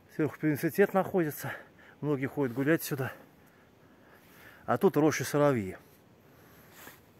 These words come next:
Брянск отличается тем, что он на четыре части имеет. Советский, бывший промышленный Бежица, Володарка, это пассажирская станция, и Фокинка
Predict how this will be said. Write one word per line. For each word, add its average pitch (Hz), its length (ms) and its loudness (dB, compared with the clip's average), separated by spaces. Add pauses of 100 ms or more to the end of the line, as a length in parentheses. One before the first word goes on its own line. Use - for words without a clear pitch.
(160)
Брянск 147 340 4
отличается 160 500 4
тем, 220 300 2 (380)
что - 220 -2
он 156 60 2
на 139 60 -2
четыре 160 240 2
части 131 320 0
имеет. 104 220 -2
Советский, 151 560 0 (440)
бывший 143 320 0
промышленный 147 520 2
Бежица, 156 480 2 (880)
Володарка, 151 560 8
это 139 260 2
пассажирская 147 500 4
станция, 139 440 2
и 131 100 4
Фокинка 120 500 2